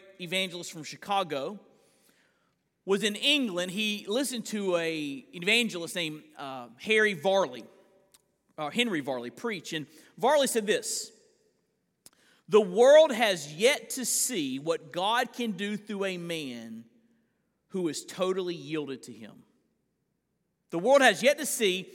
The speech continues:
what God can do through a man who is totally yielded to him. And when he made that statement, it pierced Moody's heart.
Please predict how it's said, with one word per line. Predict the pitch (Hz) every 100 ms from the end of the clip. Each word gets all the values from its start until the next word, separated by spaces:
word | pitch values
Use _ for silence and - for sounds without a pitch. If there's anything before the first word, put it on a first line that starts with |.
| - - -
what | 202 170
God | 185 208 262 -
can | 262 247 196
do | 175 208 180
through | 170 214 277
a |
man | 240 202 165 175 - - _
who | 220 180
is | 151
totally | - 220 240 240 240
yielded | 185 208 202 190
to | 165
him. | 175 139 - - -
And | 214 220
when |
he | 208
made | 196 220 330 381
that | 349 262
statement, | - - 320 294 208 156 151
it | 226 214 -
pierced | - - 370 240 170 - 190
Moody's | 202 254 -
heart. | - 202 131